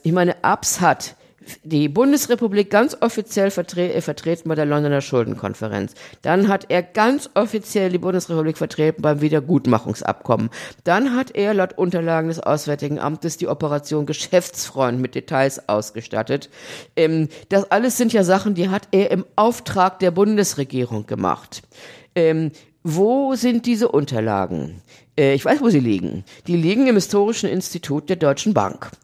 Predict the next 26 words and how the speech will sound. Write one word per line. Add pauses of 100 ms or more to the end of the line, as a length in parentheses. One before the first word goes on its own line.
(360)
Äh,
und
die
Deutsche
Bank,
die
gibt
diese
Unterlagen,
äh, (440)
lässt (200)
Leute,
denen
sie
vertraut
und
dass
sie
auch
in
ihrem
Interesse
dann
schreiben,
da
einsehen.